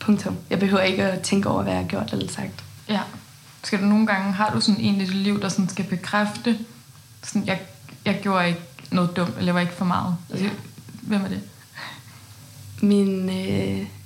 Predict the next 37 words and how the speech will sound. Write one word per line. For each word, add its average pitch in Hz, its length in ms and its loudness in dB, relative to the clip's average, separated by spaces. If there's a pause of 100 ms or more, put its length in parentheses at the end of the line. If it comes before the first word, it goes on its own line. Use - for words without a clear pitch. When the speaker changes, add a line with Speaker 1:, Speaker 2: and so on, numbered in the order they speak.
(140)
Speaker 1:
min 196 180 4
kæreste, 214 480 2
først 208 240 -2
og 202 80 2
fremmest. 202 480 0 (1000)
Og, 185 400 0
øh, 180 220 0 (1300)
og 190 180 0
mine 180 440 2 (140)
veninder. 180 400 2 (1700)
Speaker 2:
Er 190 80 0
det 175 80 2
så 202 80 2
sådan 208 120 4
noget 180 120 6
med 170 80 6
at 160 140 2
ringe 190 300 4
dagen 185 200 2
efter, 175 240 0
sådan, 190 200 -2
"Ej, 185 200 -2 (360)
var 190 80 0
det 190 120 2
der 208 200 2
lidt 185 140 -2
for 208 100 -2
meget?" 185 360 2
Eller? 202 160 8
Speaker 1:
Mm, 190 540 4 (560)
skrive 214 580 6 (120)
nok 196 240 0 (120)
til 214 120 2
mine 202 160 4
veninder, 196 380 6
hvis 196 280 0
vi, 180 60 0